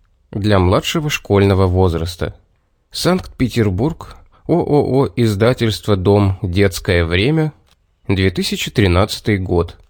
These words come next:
Категория шесть плюс. Содержание.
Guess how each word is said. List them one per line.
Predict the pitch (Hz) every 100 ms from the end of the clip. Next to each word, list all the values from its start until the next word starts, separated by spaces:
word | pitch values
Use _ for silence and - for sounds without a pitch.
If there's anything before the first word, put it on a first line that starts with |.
| _ _ _ _ _ -
Категория | 98 104 92 147 151 147
шесть | 139 - 104 - -
плюс. | 98 87 80 - _ _ _ _ _ _ _ _ _ _
Содержание. | - 156 180 151 104 92 90 87 90